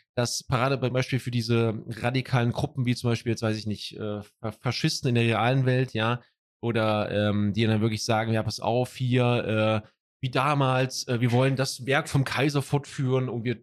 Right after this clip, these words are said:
wir töten alles, was nicht hierher gehört eigentlich." Und das ist halt wirklich eine große, große Gefahr. Und, ähm,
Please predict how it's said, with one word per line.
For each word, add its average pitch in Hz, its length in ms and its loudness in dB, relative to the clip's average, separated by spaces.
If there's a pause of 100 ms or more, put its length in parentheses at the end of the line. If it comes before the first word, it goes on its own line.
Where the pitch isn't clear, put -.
wir 117 260 -8
töten 156 300 0
alles, 131 280 0
was 117 120 0
nicht 135 160 2
hierher 113 400 2
gehört 104 240 -4
eigentlich." 98 400 -14
Und - 400 -10
das 175 100 0
ist 175 80 -8
halt 147 180 0
wirklich 156 200 -4
eine 135 80 -6
große, 147 320 -4
große 135 260 -4
Gefahr. 143 540 -4 (480)
Und, 139 300 2
ähm, 135 480 4